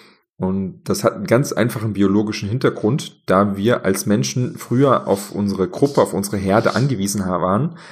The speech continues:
haben wir gelernt, uns automatisch den anderen anzupassen, ihr Verhalten zu spiegeln, um somit eine Gleichheit zu schaffen, eine Synergie und nicht in die Gefahr zu laufen, dass wir aus der Gruppe ausgestoßen werden, was früher dazu geführt hätte, dass wir verhungert wären oder gestorben wären.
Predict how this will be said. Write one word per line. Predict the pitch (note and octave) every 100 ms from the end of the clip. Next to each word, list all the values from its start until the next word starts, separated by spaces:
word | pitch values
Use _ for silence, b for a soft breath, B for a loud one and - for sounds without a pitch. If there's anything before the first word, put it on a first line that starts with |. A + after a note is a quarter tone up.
| B B B _
haben | - A#2 A#2
wir | A2
gelernt, | G2 F#2 A2 C#3
uns | A2 -
automatisch | G2+ A#2+ A#2+ G2+ G#2+ A2 A2+ - - B B B B _ -
den | G2+
anderen | G2+ A2+ G#2 G#2
anzupassen, | G2 G#2 G2 - - F2
ihr | F2+
Verhalten | - F#2+ G2 - A#2
zu | -
spiegeln, | - - C3 G3 F#3 F3
um | A#2+
somit | G2+ A#2 A#2+ A#2+ -
eine | G2 F#2
Gleichheit | G#2 C3+ D#3+ D3
zu | - C3+
schaffen, | C3 B2+ A2+
eine |
Synergie | G2 G2+ G2 - C3 G#2+ B B B -
und | A2
nicht | A#2 -
in | A#2+
die | G#2
Gefahr | G#2 G2+ A2+
zu | -
laufen, | A#2+ A2 A#2+
dass | G2 -
wir | -
aus | - -
der | F#2
Gruppe | - B2+ - B2+ F#3+
ausgestoßen | - B2 - C3 C3+ B2
werden, | A#2 C#3+ G3 B B B
was | A2 G#2
früher | - A#2+ B2+
dazu | G#2+ - G#2
geführt | G2+ C3 E3
hätte, | D#3 D3+
dass | A#2 A2+ A2
wir | G2+ G2
verhungert | - G#2 D3+ F#3 F3
wären | C3 A#2+ B2
oder | G2+ G2
gestorben | F#2+ G2 F#2 E2 D#2+
wären. | -